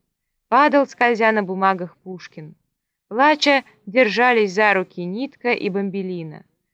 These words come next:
Спотыкалась Пудра, семенил Самоделкин, орал Опахалов, полз Оплеухов, волочился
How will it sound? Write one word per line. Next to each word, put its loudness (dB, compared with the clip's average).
Спотыкалась 0
Пудра, -2
семенил 0
Самоделкин, -2
орал 2
Опахалов, 0
полз 0
Оплеухов, -2
волочился 0